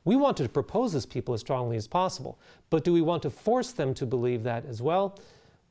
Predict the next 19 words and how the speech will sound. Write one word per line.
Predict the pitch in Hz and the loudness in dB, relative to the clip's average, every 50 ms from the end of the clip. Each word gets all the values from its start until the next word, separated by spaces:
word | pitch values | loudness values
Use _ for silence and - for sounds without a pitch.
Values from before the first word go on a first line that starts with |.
| _ _ | _ _
No, | - 180 208 214 | 4 6 8 8
we | 202 190 185 | 8 8 6
don't, | 156 165 156 156 147 | 4 4 2 0 0
because, | - 160 143 - - 151 156 151 147 143 131 - - - - 196 | 0 -2 -2 -2 0 2 2 2 2 0 -2 -6 -10 -14 -12 -8
um, | 147 131 127 123 113 117 131 180 247 - - 294 302 302 302 - - - | -4 -4 -2 -2 -2 -4 -6 -8 -12 -16 -16 -14 -14 -14 -14 -16 -12 -6
the, | - 151 143 143 139 131 127 131 156 - | -2 0 0 2 2 2 0 0 -2 -2
uh, | 147 135 127 143 | -4 -6 -6 -4
it, | - 185 175 | 0 0 2
it's | 190 190 - | 2 2 2
not | 226 240 240 | 2 2 4
a | 196 | 4
matter | 180 175 175 165 160 151 | 2 2 4 2 2 2
of, | - 147 135 131 127 120 117 107 - _ _ _ _ _ _ - | 2 0 0 0 0 -2 -4 -6 -10 _ _ _ _ _ _ -8
um, | 135 123 113 107 101 101 95 90 85 - _ _ _ _ _ _ _ _ _ _ _ _ - - - - _ _ _ _ _ _ _ _ | -6 -4 -4 -4 -4 -6 -8 -8 -10 -14 _ _ _ _ _ _ _ _ _ _ _ _ -20 -20 -20 -20 _ _ _ _ _ _ _ _
it's | _ - - | _ -2 0
not | 202 233 | 2 4
a | 220 | 4
matter | 175 160 160 156 147 143 147 | 4 4 4 4 4 2 0
of | - 143 127 123 120 110 110 - | 0 -2 -2 0 -2 -2 -6 -10